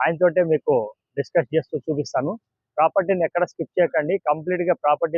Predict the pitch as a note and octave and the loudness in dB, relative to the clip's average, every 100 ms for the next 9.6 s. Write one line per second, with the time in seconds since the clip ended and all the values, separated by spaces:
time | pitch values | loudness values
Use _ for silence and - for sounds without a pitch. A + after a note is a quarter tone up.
0 | D#3 D3+ C3+ C3+ C3 D#3+ - C#3+ D#3+ E3+ | -2 -4 -8 -6 0 0 -2 -6 -2 -2
1 | D#3+ D3+ B2+ _ _ _ - B2+ D#3+ D#3 | 2 2 0 _ _ _ -14 -2 0 -2
2 | - C#3 B2+ D3 E3 D#3 - D3+ D3 D#3+ | -2 -2 0 0 2 0 2 0 2 2
3 | D3+ D#3 C#3+ D3 B2+ C3 B2+ E3+ F3 E3+ | 2 2 -2 -8 -6 -8 -2 0 2 2
4 | E3 D3+ D3 E3 D#3+ D#3+ C#3+ E3 F#3 E3 | 2 0 0 0 -2 -4 -2 0 0 -2
5 | D#3 B2+ - _ _ _ - F3 F#3+ F#3 | -10 -12 -14 _ _ _ 0 2 2 0
6 | F3+ F3+ D#3 B2 - D3+ C3+ D#3+ E3+ E3 | 2 2 2 -2 -6 -2 0 2 2 2
7 | C#3+ - D#3 D#3 D#3 D#3 B2+ A#2+ B2 B2 | -2 -6 -8 -6 -6 -4 -4 -8 -8 -8
8 | G3+ _ _ _ _ C#3 D#3+ F3+ - F3 | -8 _ _ _ _ 0 2 2 2 0
9 | - D#3+ D3+ D3 C3 | 0 0 2 2 0